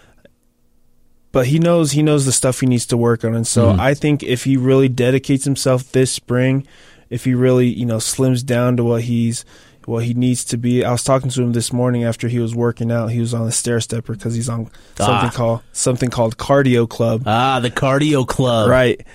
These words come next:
Speaker 1: And so, you know, if he's able to slim down, get his feet right, really buy into the program, really buy into, okay, this, it's, it's not about me, it's about everyone else.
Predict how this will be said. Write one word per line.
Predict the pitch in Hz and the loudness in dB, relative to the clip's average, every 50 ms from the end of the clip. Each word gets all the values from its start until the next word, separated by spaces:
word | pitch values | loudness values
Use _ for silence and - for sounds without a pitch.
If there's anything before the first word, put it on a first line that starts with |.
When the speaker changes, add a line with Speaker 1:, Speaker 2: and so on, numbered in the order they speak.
| - - - - | -20 -18 -8 -2
Speaker 1:
And | 110 120 117 | 0 0 2
so, | - - 120 117 117 117 117 117 113 - - - - - - _ _ - - _ - - _ _ _ - | 2 2 4 4 6 6 6 4 2 0 -4 -14 -20 -20 -20 _ _ -20 -20 _ -20 -20 _ _ _ -2
you | - 135 | 0 2
know, | 131 127 117 | 2 2 2
if | 104 139 - | 0 0 0
he's | - 180 170 | 0 2 2
able | 175 175 165 160 147 | 2 2 4 2 2
to | 135 | 2
slim | 120 - - - 151 165 165 165 156 | 2 0 0 0 2 2 2 2 4
down, | 147 147 147 147 147 147 147 | 2 2 2 2 2 2 2
get | 135 143 131 117 | 2 2 0 0
his | 131 135 - - | 0 -2 -2 -2
feet | - - 151 147 147 - | -4 0 0 2 2 2
right, | 123 143 143 139 139 139 139 135 - - _ _ - - _ - | 2 2 4 4 4 4 2 0 -2 -8 _ _ -20 -20 _ -6
really | 123 123 139 143 151 147 139 | -2 2 2 4 4 4 4
buy | 127 117 123 120 123 127 | 2 2 2 2 2 2
into | 131 131 131 131 131 - 131 | 2 2 2 2 0 0 -2
the | 117 113 | -4 -4
program, | - - - 120 120 120 123 120 127 127 131 135 135 139 143 - _ _ _ _ _ - | -4 -2 0 2 2 2 2 2 0 0 2 0 0 -2 -4 -8 _ _ _ _ _ -6
really | 123 123 127 123 123 | -2 0 2 2 2
buy | 117 123 120 120 120 123 | 2 2 2 2 2 2
into, | 123 123 117 - 120 | 0 0 0 -2 -4
okay, | - 120 120 - - 113 110 113 | -4 -4 -4 -2 -2 -2 -2 -2
this, | 123 123 117 - - - | -2 -4 -4 -4 -6 -8
it's, | 117 117 - - - - | -8 -6 -6 -8 -8 -8
it's | 110 - - | -8 -6 -4
not | 120 117 117 117 | -2 -2 -2 -2
about | 117 120 113 113 113 | -2 -2 -4 -2 -2
me, | 120 123 127 131 127 127 | 0 2 2 2 2 2
it's | 120 - | 0 -2
about | - 123 113 110 113 117 | -4 -4 -2 -2 0 0
everyone | 117 117 117 117 117 117 117 | 0 0 0 0 0 0 0
else. | 117 117 123 120 | 0 -2 -2 -4